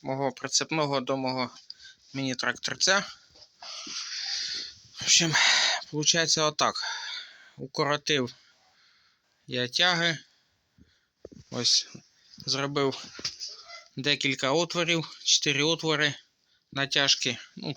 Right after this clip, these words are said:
попробував так. Вроді підйом непоганий. Получається, ось воно в опущеному, треба ще якось придумати, як його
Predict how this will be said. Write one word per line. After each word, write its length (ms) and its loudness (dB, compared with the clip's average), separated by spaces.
попробував 520 2
так. 240 2
Вроді 380 0
підйом 420 0
непоганий. 760 -2
Получається, 560 0
ось 240 2
воно 240 -2
в 40 -4
опущеному, 600 2
треба 160 2
ще 200 4
якось 460 2
придумати, 540 -2
як 160 -4
його 260 -12